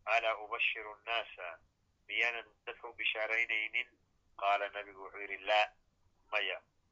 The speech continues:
innii anigu akhaafu waxaan ka baqayaa an yattakiluu," inay tala saartaan.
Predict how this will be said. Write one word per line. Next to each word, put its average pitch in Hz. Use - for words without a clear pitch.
innii 104
anigu 101
akhaafu 101
waxaan 92
ka 123
baqayaa 90
an 113
yattakiluu," 82
inay 82
tala 80
saartaan. -